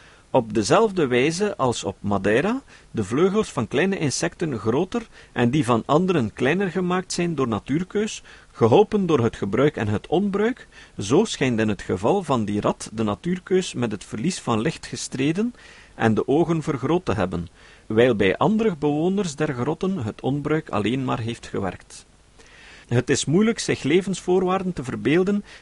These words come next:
meer gelijk aan elkander dan in diepe holen in de kalksteen, die in een bijna gelijk klimaat gelegen zijn. Naar het gewone gevoelen dat de blinde dieren afzonderlijk geschapen zijn voor de Amerikaanse en Europese holen,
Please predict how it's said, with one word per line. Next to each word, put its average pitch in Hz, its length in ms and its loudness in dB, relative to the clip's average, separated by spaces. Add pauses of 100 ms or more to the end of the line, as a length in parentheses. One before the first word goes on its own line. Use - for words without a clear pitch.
meer 160 260 4
gelijk 185 340 0
aan 196 120 -2
elkander 190 560 -2 (240)
dan 113 220 2
in 104 160 2
diepe 170 240 -4
holen 165 380 2
in 147 160 0
de 139 60 -2
kalksteen, 95 640 -2 (300)
die 110 220 2
in 104 100 4
een 98 160 2
bijna 92 260 2
gelijk 95 280 2
klimaat 135 420 -2
gelegen 98 500 -2
zijn. 85 300 -8 (480)
Naar 120 280 4
het 120 160 0
gewone 185 400 2
gevoelen 170 560 0 (200)
dat 113 240 0
de 98 80 -4
blinde 165 400 2
dieren 160 340 0
afzonderlijk 180 640 -2
geschapen 135 640 -2
zijn 101 300 -2
voor 101 240 -4
de 104 100 -2
Amerikaanse 104 720 -2
en 107 160 -2
Europese 107 540 -2
holen, 110 400 0